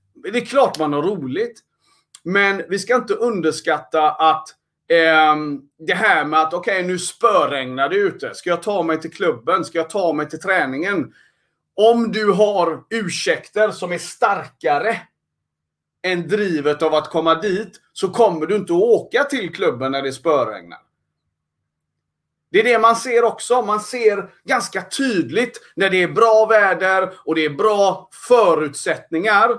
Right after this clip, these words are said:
Ni börjar se liknelserna nu, va? Man ser, det är bra för... Då är det massa folk i dojo. Men jag gillar att titta, vilka kommer när det regnar?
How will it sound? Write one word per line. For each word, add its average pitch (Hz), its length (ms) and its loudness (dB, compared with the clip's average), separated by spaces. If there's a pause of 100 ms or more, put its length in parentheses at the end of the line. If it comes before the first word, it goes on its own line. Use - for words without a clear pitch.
(240)
Ni 147 100 -8
börjar 180 220 4
se 196 220 0
liknelserna 170 720 -2
nu, 170 140 0
va? 151 340 -2 (300)
Man 180 160 2
ser, 196 500 -2
det 165 120 0
är 160 60 -2
bra 214 300 4
för... - 300 -2
Då 175 140 2
är 208 60 2
det 196 100 2
massa 220 500 -2
folk 175 320 -2
i 165 40 -6
dojo. 117 320 -10 (2500)
Men 160 120 -2
jag 220 240 4
gillar 190 280 0
att 175 100 -6
titta, 190 280 -6
vilka 190 360 -2
kommer 175 380 -2
när 165 120 2
det 165 140 0
regnar? 160 640 -2